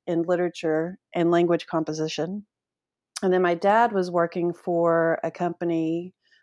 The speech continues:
um, called Fujitsu, and they had just hired technical writers. And I was finishing my bachelor's, wanting to go into,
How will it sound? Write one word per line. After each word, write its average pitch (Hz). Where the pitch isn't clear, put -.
um, 156
called 165
Fujitsu, 190
and 170
they 226
had 196
just 180
hired 170
technical 170
writers. 175
And 175
I 185
was 175
finishing 247
my 202
bachelor's, 175
wanting 190
to 175
go 175
into, 160